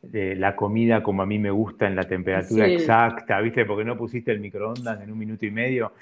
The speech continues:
Speaker 1: y el otro
Speaker 2: <laughs>
Speaker 1: nunca se termina de dar cuenta. Bueno, sugiero aceptar y, y que cada uno pueda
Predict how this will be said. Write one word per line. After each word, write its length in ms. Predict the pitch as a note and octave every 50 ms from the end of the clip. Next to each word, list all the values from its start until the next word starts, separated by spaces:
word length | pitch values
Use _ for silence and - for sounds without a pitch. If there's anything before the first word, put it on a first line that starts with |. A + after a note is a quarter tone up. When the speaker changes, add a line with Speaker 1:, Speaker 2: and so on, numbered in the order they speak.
| - - - _ _
Speaker 1:
y 180 | - A2 G#2+ G#2+
el 100 | A2+ A#2+
otro 180 | C3+ C3+ C#3 B2
Speaker 2:
<laughs> 300 | - - B2 C3+ C#3 C3
Speaker 1:
nunca 100 | C3+ A2+
se 120 | - G#2
termina 320 | F#2+ G#2 A#2 A#2 A#2+ A#2+
de 60 | A#2 A2+
dar 160 | A2+ A#2 A2+
cuenta. 460 | A2+ B2 B2 C3 C3+ C3 B2+ A2+ G#2+ -
Bueno, 320 | G2+ G#2 G2+ F#2 F2 E2+ - _ _ _ _ _ _
sugiero 380 | - A#2 G#2 - C#3 C#3 D3 D3
aceptar 640 | C3 A#2+ - A#2 - - - C3 B2 C3 C#3 C#3 -
y, 160 | A#2+ A2 A2 - A#2+
y 60 | G#2+ G2
que 160 | - G#2+ G2+
cada 280 | - A#2 A#2 A2 - -
uno 260 | B2 A2 A#2 A#2+ A2
pueda 380 | - A#2 A#2+ A2+ A2 G#2+ A2